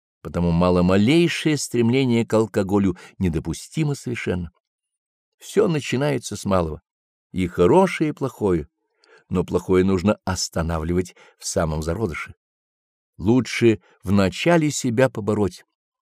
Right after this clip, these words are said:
поступившись желанием своим, чем позднее оказаться перед ним совершенно бессильным.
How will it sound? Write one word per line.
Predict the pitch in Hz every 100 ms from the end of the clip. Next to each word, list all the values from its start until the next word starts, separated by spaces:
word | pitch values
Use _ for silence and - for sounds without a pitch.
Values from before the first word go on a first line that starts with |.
| _
поступившись | - 87 - 87 165 175 - 151
желанием | 120 135 131 110 101
своим, | - 98 85 - - -
чем | - 107 95
позднее | 92 95 80 92 92 95 98
оказаться | - 92 98 95 - -
перед | 95 82
ним | 92
совершенно | 87 92 85 - 92 87
бессильным. | 82 - - 107